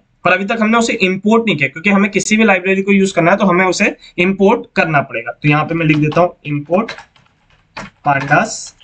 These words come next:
S P D। अब देखिए पहले इसे हम समझते हैं ये है क्या। तो इंपोर्ट pandas तो जैसे कि आप समझ गए कि हमने library को import किया, but एसपीडी क्या है?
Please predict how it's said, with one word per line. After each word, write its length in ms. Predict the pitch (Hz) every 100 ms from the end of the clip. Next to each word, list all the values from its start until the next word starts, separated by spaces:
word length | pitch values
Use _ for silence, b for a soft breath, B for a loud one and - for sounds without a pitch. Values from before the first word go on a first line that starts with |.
| _ _
S 300 | 156 180 - - _ _ _ _ - 185
P 120 | 147
D। 140 | 113 - _ _ _
अब 120 | 185 190
देखिए 300 | 175 123 - _
पहले 200 | 175 202
इसे 140 | 190 202
हम 80 | 196
समझते 360 | 180 170 196
हैं 80 | 202
ये 60 | 185
है 160 | - 127
क्या। 160 | - - _ _ _ -
तो 60 |
इंपोर्ट 500 | 202 196 190 220 240
pandas 460 | 233 196 202 214 -
तो 60 | 202
जैसे 180 | 196 196
कि 60 |
आप 80 | 202
समझ 240 | 202 180 175
गए 140 | 180
कि 100 | 202
हमने 180 | 180 190
library 360 | 170 139 147 156
को 140 | 214 226
import 400 | 180 175 185 147
किया, 120 | 123 113 - _ 170
but 120 | 190 - -
एसपीडी 560 | 196 220 - 226 220
क्या 160 | 196 139
है? 140 | 117